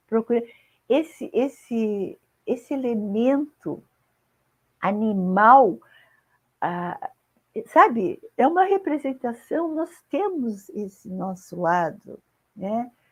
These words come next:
É, que a gente, a gente não pode abandonar, que a gente tem raiva, né? Quanta raiva ele deve ter sentido desse pai, que também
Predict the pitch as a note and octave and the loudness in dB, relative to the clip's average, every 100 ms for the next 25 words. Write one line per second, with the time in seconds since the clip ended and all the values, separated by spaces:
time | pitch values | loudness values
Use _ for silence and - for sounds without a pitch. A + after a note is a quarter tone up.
0 | _ _ - F3+ F3 E3 D#3+ - _ _ | _ _ -8 -6 -6 -8 -12 -18 _ _
1 | _ _ _ _ _ _ - A3 G3+ G#3 | _ _ _ _ _ _ 0 2 2 2
2 | G#3 G3 G3+ F#3+ - - - G3 G3+ G3+ | -2 -4 -8 -10 -12 -20 -12 -8 -6 -8
3 | - G3 F#3+ - G3 F#3+ F3+ F#3 F#3 F#3 | -8 -10 -6 0 2 2 -2 -2 -4 -4
4 | F3 E3 E3+ - _ _ _ G#3+ G3 G3+ | -4 -4 -8 -10 _ _ _ -2 0 -2
5 | G3 - G3 F3+ G3 G3+ A3 F3 F3 D3+ | -4 0 2 4 8 10 8 6 0 -2
6 | D#3 _ _ _ E3+ F3+ - _ - C#4 | -4 _ _ _ -12 -12 -14 _ -6 0
7 | G4 F#4 F3 G#3 C4+ G3 E3+ D3 - _ | 4 6 8 8 6 4 0 0 -2 _
8 | _ - F#3 F3+ G3 G3 F#3 - F#3 - | _ -8 -6 -2 2 2 0 -4 -6 -4
9 | E3+ E3+ - G3+ F3+ D#3 E3 - _ - | -8 -8 -10 -10 -10 -6 -6 -8 _ 4
10 | F3 G3+ G3+ _ F3 E3+ F#3 F#3+ | 6 4 0 _ -10 -6 -4 -6